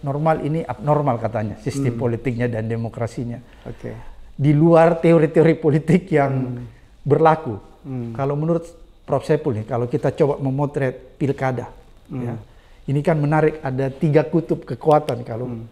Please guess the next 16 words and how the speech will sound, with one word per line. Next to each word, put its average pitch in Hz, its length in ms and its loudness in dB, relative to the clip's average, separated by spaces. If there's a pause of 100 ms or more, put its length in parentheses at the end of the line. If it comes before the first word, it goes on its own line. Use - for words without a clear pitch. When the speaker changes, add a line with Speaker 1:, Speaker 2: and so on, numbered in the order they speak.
(280)
Speaker 2:
Normal 139 560 2
apa 139 80 0
tidak 147 240 0
normal? 143 400 0 (120)
Speaker 1:
<laughs> 135 120 6
Normal 208 320 8
apa 175 240 4
nggak 156 240 4
normal? 165 280 2 (120)
Speaker 2:
<laughs> 139 160 -2
Oke. - 80 -6
Speaker 1:
Ada 185 320 8
kutub 185 320 4
istana, 165 880 0
Speaker 2:
Ah, 127 320 -6
Speaker 1:
ya. 117 240 -2